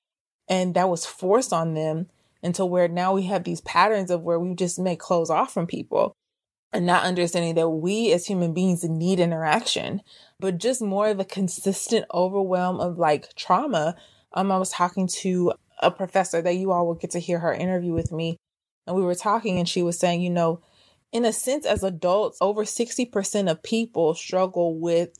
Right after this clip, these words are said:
some type of mental illness before a certain age. I can't remember the age, so I don't want to misquote her.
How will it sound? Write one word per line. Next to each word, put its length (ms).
some 260
type 340
of 160
mental 640
illness 640
before 440
a 60
certain 320
age. 220
I 60
can't 180
remember 320
the 160
age, 160
so 80
I 60
don't 200
want 120
to 60
misquote 440
her. 240